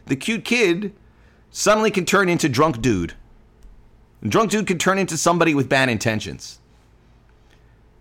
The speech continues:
The security in New Jersey was, they got one of those guys, they were late on the other. This is not about them either. That's a tough job to put in there when these, you have a full stadium to keep an eye on.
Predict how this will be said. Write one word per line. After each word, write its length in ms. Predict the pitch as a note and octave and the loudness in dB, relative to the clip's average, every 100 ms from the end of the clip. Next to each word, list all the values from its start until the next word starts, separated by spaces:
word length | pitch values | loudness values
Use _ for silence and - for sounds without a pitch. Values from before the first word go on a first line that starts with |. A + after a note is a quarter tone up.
| _ _ _ _ _ _ _ | _ _ _ _ _ _ _
The 60 | A#2 | -6
security 380 | A#2+ B2 F#3+ F#3+ | -2 2 2 2
in 100 | E3+ | 2
New 100 | D3+ | 0
Jersey 420 | B2+ E3 D3 D3+ | 2 2 2 2
was, 380 | A2+ G#2+ G2+ - | 2 0 -2 -4
they 140 | A#2+ | -2
got 240 | G#2 C#3+ C#3+ | 2 2 2
one 160 | D#3 | 2
of 40 | D#3 | 2
those 140 | C3+ | 2
guys, 260 | C3 B2 A2 | 0 0 0
they 100 | G2+ | 0
were 120 | F#2 | 0
late 220 | A#2 E3+ | 2 2
on 100 | C#3+ | 0
the 140 | A#2+ | 0
other. 320 | G#2 G2 G2 G#2 - - | 0 0 -4 -8 -16 -6
This 120 | A2+ | -2
is 60 | A#2 | 2
not 180 | C#3 | 2
about 240 | C3+ B2 A2 | 4 2 0
them 220 | A#2 G2 | 0 2
either. 260 | G2+ E2+ E2+ | 2 0 -2
That's 180 | F#2 | -4
a 40 | A2 | -6
tough 260 | - C3 | -2 -2
job 260 | - A#2+ A2 | 0 0 0
to 40 | F#2+ | 0
put 220 | A#2 A#2 | 0 0
in 100 | A2 | 0
there 160 | F#2 | -2
when 140 | F2+ F2 | -4 -4
these, 200 | F2+ F2+ | -4 -4
you 100 | A#2 | -2
have 140 | A2 F2+ | -2 -2
a 40 | |
full 240 | - A#2+ | -4 -2
stadium 380 | G2+ A2+ G2+ E2+ | -2 0 -2 -2
to 80 | E2 | -6
keep 140 | F#2+ | -6
an 60 | E2+ | -4
eye 140 | E2 D2+ | -6 -8
on. 160 | C2+ | -12